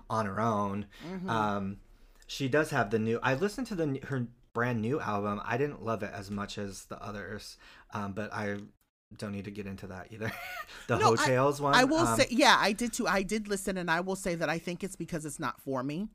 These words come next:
Speaker 2: Like,
Speaker 1: Right.
Speaker 2: I, I think that that's the thing. Like, even just Brandy, Se-, like, B seven. Like, I didn't really get into B seven either. And a lot of people were like, "Oh, this, this is great." And I'm going, "She was just on a different plan." Like, she was,
Speaker 1: Yeah.
Speaker 2: her,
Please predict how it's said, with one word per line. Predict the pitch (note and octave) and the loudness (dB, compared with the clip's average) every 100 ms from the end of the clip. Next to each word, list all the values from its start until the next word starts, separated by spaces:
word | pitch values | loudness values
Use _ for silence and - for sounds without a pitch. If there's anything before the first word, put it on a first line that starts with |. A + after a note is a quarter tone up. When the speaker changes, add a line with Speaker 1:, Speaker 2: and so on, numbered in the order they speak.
| _ _ - - | _ _ -18 2
Speaker 2:
Like, | A#2+ G3 | 2 4
Speaker 1:
Right. | G3 - | 2 6
Speaker 2:
I, | C4+ | 6
I | |
think | C#4 F#4 G4 | 6 0 -2
that | F#4 | 0
that's | D#4 - | 0 0
the | A#3+ | 0
thing. | A#3+ | 0
Like, | G#3 F#3 | -2 -2
even | A#3+ D#4 | 0 0
just | A#3+ A3 - | 0 -4 -2
Brandy, | F#3 F3 F3 | -2 -2 -6
Se-, | - G3 - | -6 -6 -4
like, | F3 C#3+ - | -6 -6 -4
B | G#3 | -2
seven. | - G#3 B2+ F#2 | 2 2 0 -6
Like, | G#2+ - | -8 -4
I | A2+ | -2
didn't | D#3+ - | -2 -4
really | D3+ D3+ | -6 -4
get | D3+ | -4
into | D3 D#3 | -4 -4
B | D3+ | -4
seven | D3+ D#3 C#3+ C3+ | -2 -2 -2 -2
either. | C#3+ C3+ G#2 | -2 -2 -4
And | E2 C3+ | -2 -2
a | |
lot | C3+ C3+ | 0 0
of | C#3 | -2
people | D3+ C3+ | -6 -6
were | C3+ | -4
like, | B2+ B2 | -4 -2
"Oh, | - E3+ | -2 -2
this, | D3+ - | -2 -8
this | C#3 C3 | -10 -10
is | A#2 | -4
great." | D#3 A3+ C#3+ - - - - | -2 0 -2 -8 -20 -20 -8
And | D#3+ | -2
I'm | F#3+ G#3+ | 0 2
going, | G3 F3 D#3 - _ - | 0 0 -4 -10 _ -10
"She | - - A3+ | -4 -2 -2
was | E4 - | -2 -6
just | A3+ G3 | -4 -2
on | G3 | 0
a | |
different | F3+ F3 G#3 G3 | -2 -4 -4 -2
plan." | - F4+ C3 G2 | -2 -2 -4 -6
Like, | C3+ D#3+ | -4 -2
she | - A#2 | -2 -2
was, | G#2 | -2
Speaker 1:
Yeah. | G2 C#3+ | -4 0
Speaker 2:
her, | F#3+ A3 | 4 4